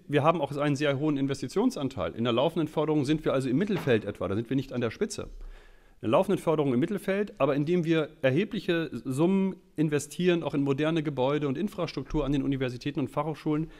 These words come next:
erreichen wir am Ende je Studierenden Platz eins. Meine sehr verehrten Damen und Herren, sehr geehrter Herr Saalfeld, ich stelle mich nicht hin und sage, das ist extraterrestrisch, es geht nicht besser und so weiter. Aber ich möchte schon Folgendes sagen. Wenn ein Land wie Mecklenburg-Vorpommern es schafft,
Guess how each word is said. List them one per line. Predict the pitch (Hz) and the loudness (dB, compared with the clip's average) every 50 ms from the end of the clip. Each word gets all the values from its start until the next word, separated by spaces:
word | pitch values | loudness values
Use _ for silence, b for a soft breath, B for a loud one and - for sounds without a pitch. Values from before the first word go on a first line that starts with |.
| B B | B B
erreichen | B - 123 117 117 151 160 - 160 | B 2 4 4 4 2 4 2 2
wir | 139 143 | 2 4
am | 131 127 - | 2 2 2
Ende | - 151 143 | 0 0 0
je | 131 143 147 | 0 0 0
Studierenden | - - 135 123 127 135 143 139 135 127 123 120 | 0 0 -2 0 0 0 2 2 2 0 0 -2
Platz | - 127 123 123 - - | 0 0 0 0 -2 -6
eins. | - 90 87 - - - - B B B B B B B B B B B | -6 -6 -6 -6 -12 -18 -20 B B B B B B B B B B B
Meine | B 120 | B 0
sehr | 127 165 175 165 | 2 2 2 2
verehrten | 185 165 160 165 143 | 0 -2 0 0 2
Damen | 143 143 156 160 | 2 2 2 2
und | 143 135 | 0 0
Herren, | 139 156 165 185 226 233 214 220 - | 0 0 2 2 2 0 0 -2 -6
sehr | - 135 | -4 -2
geehrter | 147 156 156 156 | -2 -2 0 0
Herr | 135 120 | -2 0
Saalfeld, | 107 123 127 143 151 147 - 107 85 80 - - - _ - | 0 0 0 0 0 -2 -6 -8 -8 -8 -10 -14 -18 _ -10
ich | 123 | -10
stelle | - - 156 156 | -6 -4 -2 -2
mich | 156 143 131 | -2 -2 0
nicht | 175 196 190 - | -2 -2 -2 0
hin | - 175 180 180 | -2 0 0 0
und | 156 147 | -2 -2
sage, | 123 139 131 139 143 139 | 0 0 0 0 0 -2
das | 127 120 | -6 -8
ist | 131 135 139 | -8 -8 -8
extraterrestrisch, | - 151 - - - 147 - 160 147 160 180 175 - - 170 170 165 - | -8 -10 -10 -8 -10 -6 -4 -4 -2 -2 -4 -4 -4 -6 -6 -6 -6 -6
es | - - - | -8 -8 -6
geht | - 127 - | -6 -4 -2
nicht | 151 147 139 - | -2 -2 -2 -2
besser | - 170 170 170 - 165 165 165 165 - b b b b b b b b b b b b b b | -4 -4 -4 -4 -4 -4 -4 -4 -4 -6 b b b b b b b b b b b b b b
und | - 143 | -6 -4
so | 139 - 151 | 0 2 2
weiter. | 127 127 139 - - 180 190 220 247 - b b b b b b b b b | 4 4 2 2 2 0 0 0 -2 -6 b b b b b b b b b
Aber | 143 127 | 0 0
ich | 139 135 - | 0 2 2
möchte | 170 180 175 175 | 2 2 2 0
schon | 160 - 180 175 | -2 0 -2 -2
Folgendes | 165 - 180 165 165 165 160 151 - | 0 0 0 2 2 0 0 -2 0
sagen. | 139 110 98 95 92 92 | 2 2 2 2 2 0
Wenn | 110 117 | -2 -2
ein | 120 127 | 0 0
Land | 123 135 156 202 196 - | 0 0 0 0 0 0
wie | 175 | 2
Mecklenburg-Vorpommern | 151 160 175 - 185 165 160 156 - - 151 139 135 - 131 120 117 | 2 2 2 0 -2 -6 -6 -6 -4 -2 -2 -2 0 -2 -2 -2 -2
es | 110 120 | -4 -6
schafft, | - - - 165 175 - - - | -6 -2 -2 -2 -2 -2 -8 -20